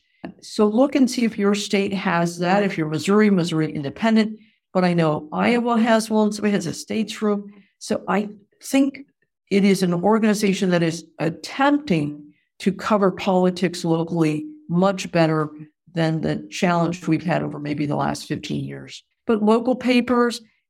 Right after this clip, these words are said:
certainly the N P R station, you're always gonna have news at the top and the bottom of the hour that will reference something that's happening politically. For everybody to remember that most state houses are in the spring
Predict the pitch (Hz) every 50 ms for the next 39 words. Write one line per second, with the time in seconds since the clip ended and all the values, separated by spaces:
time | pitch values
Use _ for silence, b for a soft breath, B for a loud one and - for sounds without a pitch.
0 | _ - - - 233 214 220 233 226 220 220 220 220 220 220 220 208 196 196 202
1 | 208 208 - - 214 214 208 214 - 220 208 208 208 202 202 - - 185 185 185
2 | 185 185 - - 190 190 196 196 190 196 202 190 190 196 196 180 175 180 185 185
3 | 196 190 196 185 185 196 180 - 190 175 180 180 175 185 185 180 185 175 175 175
4 | 175 175 170 175 170 170 170 180 180 175 170 170 170 165 170 180 175 170 175 170
5 | 170 165 170 180 170 170 - 175 170 170 175 165 165 165 156 - 165 151 151 151
6 | 151 143 - _ - 156 170 208 240 240 - - 254 254 262 262 - _ _ -
7 | - 190 180 175 180 180 185 180 175 175 170 175 170 175 175 - 160 151 156 156
8 | 156 156 180 196 214 214 214 226 202 175 139 - - 170 165 160 160 180 202 226
9 | 240 - - - _ _ - - - - 196 220 214 202 226 214 208 214 208 214
10 | 226 220 214 214 - - - 180 175 175 175 175 170 170 165 151 147 - - -
11 | - - - 151 160 165 185 226 - - -